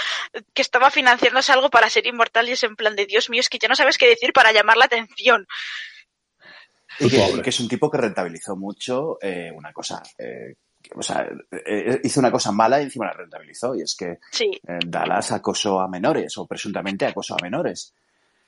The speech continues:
Speaker 1: Ujú.
Speaker 2: Eh,
Speaker 1: Sí, sí, sí.
Speaker 2: y de eso, pues, él ha sacado mucho beneficio y, y haciendo además apología de lo que hizo, porque tampoco es un tipo que diga que haya pedido disculpas, ¿no? Es,
Speaker 1: No.
Speaker 2: es
Speaker 1: No, no, no,
Speaker 2: básicamente,
Speaker 1: no.
Speaker 2: es, es que yo qué culpa tengo de saber que no tenía dieciocho si se visten como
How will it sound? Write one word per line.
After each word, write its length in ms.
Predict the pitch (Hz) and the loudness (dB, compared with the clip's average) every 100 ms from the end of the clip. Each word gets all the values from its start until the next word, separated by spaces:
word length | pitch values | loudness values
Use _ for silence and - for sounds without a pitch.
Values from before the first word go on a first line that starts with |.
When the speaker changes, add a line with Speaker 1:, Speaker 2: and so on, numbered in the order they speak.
| - | -18
Speaker 1:
Ujú. 100 | 240 143 | -6 2
Speaker 2:
Eh, 380 | 131 123 117 107 | 4 4 2 -2
Speaker 1:
Sí, 140 | 104 | -4
sí, 140 | 98 92 | -6 -6
sí. 540 | 90 95 85 82 _ - 127 | -6 -6 -8 -16 _ -10 -8
Speaker 2:
y 40 | |
de 140 | 101 92 | -8 -10
eso, 340 | - - 117 151 | -10 -6 -4 -4
pues, 200 | 135 - | -6 -10
él 120 | - - - | -18 -16 -16
ha 60 | |
sacado 400 | - 113 95 107 | -16 -14 -12 -8
mucho 180 | 110 131 | -6 -4
beneficio 260 | 113 135 185 | -4 -4 -6
y, 200 | 113 107 | -4 -8
y 60 | |
haciendo 320 | 107 - 113 123 | -10 -8 -6 -4
además 200 | 120 151 | -4 -6
apología 500 | 143 117 92 120 95 | 0 0 0 -6 -6
de 60 | |
lo 100 | 87 | -6
que 100 | 85 | -4
hizo, 140 | 156 185 | -4 -4
porque 160 | 87 | -6
tampoco 260 | - 98 107 | -10 -10 -8
es 80 | 131 | -6
un 80 | 104 | -6
tipo 180 | 95 | -6
que 100 | 92 | -4
diga 180 | 95 87 | -2 -2
que 80 | 92 | 0
haya 120 | 87 | -2
pedido 220 | 90 87 | -2 -4
disculpas, 540 | 85 - 113 233 - - | -4 0 0 0 -2 -4
¿no? 280 | 107 226 - | -4 -4 -4
Es, 160 | - 240 | -4 4
Speaker 1:
No. 200 | 240 180 _ _ _ _ _ _ | 6 4 _ _ _ _ _ _
Speaker 2:
es 120 | - | -2
Speaker 1:
No, 80 | 95 | 4
no, 40 | - | 6
no, 160 | 101 101 | 8 6
Speaker 2:
básicamente, 80 | - 120 120 | 6 6 4
Speaker 1:
no. 60 | |
Speaker 2:
es, 120 | 117 117 | 0 -4
es 100 | 104 | 0
que 340 | 110 104 101 | 2 4 2
yo 140 | 95 98 | 0 -2
qué 100 | 92 | -2
culpa 300 | 104 104 95 | 0 0 0
tengo 560 | 107 110 101 101 104 | 0 0 0 0 -2
de 160 | 104 101 | -4 -4
saber 220 | - 101 | -4 -6
que 80 | 98 | -6
no 100 | 101 | -6
tenía 200 | 101 101 | -6 -4
dieciocho 480 | 98 - 104 - 131 | -4 -4 -6 -4 -6
si 160 | - 113 | -4 -4
se 140 | 101 | -4
visten 240 | 95 101 | -6 -6
como 420 | 90 90 92 85 | -6 -4 -4 -4